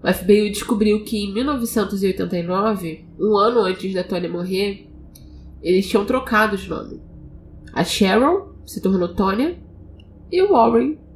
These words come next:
se tornou Clarence. E esses nomes foram tirados de duas lápides no Alabama.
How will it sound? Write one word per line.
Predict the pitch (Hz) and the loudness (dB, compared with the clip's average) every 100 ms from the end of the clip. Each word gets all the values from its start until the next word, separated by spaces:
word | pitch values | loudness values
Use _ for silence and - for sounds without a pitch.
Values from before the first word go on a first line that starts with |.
| - - | -20 -20
se | - | -8
tornou | - 165 156 | -2 -2 -2
Clarence. | - 233 196 170 - - - - - - - - 170 170 - - - - - - - - | 2 2 2 -4 -12 -16 -18 -20 -20 -20 -20 -20 -20 -20 -20 -20 -20 -20 -20 -20 -16 -2
E | 269 | 0
esses | 320 311 247 | 2 0 0
nomes | 240 240 | 2 2
foram | - 254 247 | -2 -4 -4
tirados | 247 262 208 208 214 | -2 0 2 2 2
de | 214 | 0
duas | 196 196 240 | 2 2 4
lápides | 214 190 - 185 175 175 | 2 2 2 -2 -2 -4
no | 170 | -4
Alabama. | 165 - - 143 160 | -4 -6 -8 -10 -14